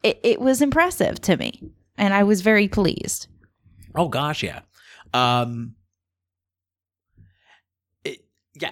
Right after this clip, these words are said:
Speaker 2: it was all, all in all, I can't understand why anybody would not like Ghostbusters.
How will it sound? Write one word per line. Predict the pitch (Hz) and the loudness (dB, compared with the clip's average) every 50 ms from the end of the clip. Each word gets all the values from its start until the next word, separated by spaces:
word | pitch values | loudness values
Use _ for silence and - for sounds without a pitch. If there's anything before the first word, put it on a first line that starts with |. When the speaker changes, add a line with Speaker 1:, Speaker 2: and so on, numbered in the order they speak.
| - - | -10 -4
Speaker 2:
it | - 143 151 | 0 0 2
was | 151 160 143 - - - - _ _ _ _ _ - - | 2 0 0 -2 -4 -6 -10 _ _ _ _ _ -14 -10
all, | - 240 226 - 233 233 220 185 - | -8 -4 0 2 2 2 2 0 0
all | 190 214 208 190 170 | 2 2 4 4 2
in | 147 | 2
all, | 123 107 101 101 - - | 0 -2 -4 -4 -6 -6
I | - 127 127 | -4 -4 -4
can't | - - - - - 151 143 135 131 139 - | -4 -6 -12 -6 -2 0 0 0 -2 -4 -8
understand | - 120 113 113 113 - 113 110 107 | -8 -8 -8 -8 -8 -6 -6 -6 -6
why | 104 104 104 92 | -6 -6 -6 -4
anybody | 98 104 101 92 98 98 98 | -6 -6 -6 -8 -8 -8 -8
would | 90 95 92 90 | -8 -8 -8 -4
not | 98 101 104 113 - | -2 0 0 0 -2
like | 110 107 101 98 95 - - - - - - - _ _ | -4 -4 -4 -4 -6 -10 -20 -20 -20 -20 -20 -20 _ _
Ghostbusters. | - 98 95 98 - - 90 92 92 - - 98 95 92 92 90 - | -6 -4 -4 -4 -4 -4 -2 -2 -2 -2 -2 -2 -2 -2 0 -2 -4